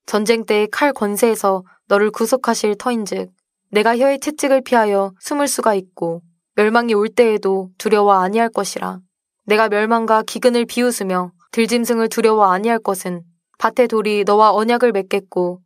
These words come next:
들짐승이 너와 화친할 것임이라. 내가 내 장막의 평안함을 알고 내 우리를 살펴도 잃은 것이 없을 것이며 내 자손이 많아지며 내 후예가 땅의 풀 같을 줄을 내가 알 것이라. 내가 장수하다가 무덤에 이르리니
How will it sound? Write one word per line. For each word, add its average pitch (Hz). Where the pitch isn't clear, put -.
들짐승이 233
너와 196
화친할 294
것임이라. 180
내가 233
내 226
장막의 233
평안함을 269
알고 185
내 220
우리를 220
살펴도 226
잃은 233
것이 240
없을 202
것이며 180
내 220
자손이 220
많아지며 190
내 214
후예가 262
땅의 254
풀 302
같을 294
줄을 190
내가 202
알 185
것이라. 185
내가 220
장수하다가 240
무덤에 208
이르리니 185